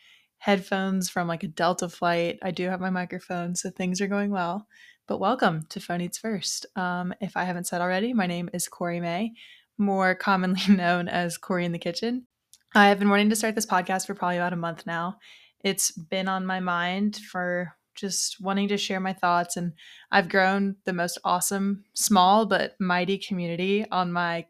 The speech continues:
Corey in the Kitchen Instagram, and I really just wanted to channel all of my insight and thoughts and recipes and food and lifestyle and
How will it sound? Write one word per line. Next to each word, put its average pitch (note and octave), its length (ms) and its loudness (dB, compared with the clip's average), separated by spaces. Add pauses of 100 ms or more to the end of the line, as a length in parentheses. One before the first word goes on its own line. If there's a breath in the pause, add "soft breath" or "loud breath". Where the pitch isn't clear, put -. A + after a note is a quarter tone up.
(120)
Corey F#3 160 -4
in F3+ 60 -4
the F3+ 60 -6
Kitchen G3 240 -6
Instagram, E3+ 600 -6 (400 soft breath)
and F#3 120 0
I F#3 40 4
really F3+ 240 0
just F3+ 220 -6
wanted F3 260 -6
to F3 440 -4 (400 soft breath)
channel G3 400 4
all F3+ 440 2
of F#3 220 -2
my F3 560 -2 (1120)
insight G#3 720 4
and F3 260 -8
thoughts G3+ 520 2
and E3+ 200 -6
recipes G3+ 920 0
and E3+ 400 -8
food G#3 480 6
and E3+ 160 -4
lifestyle G3 760 2
and F3 220 -4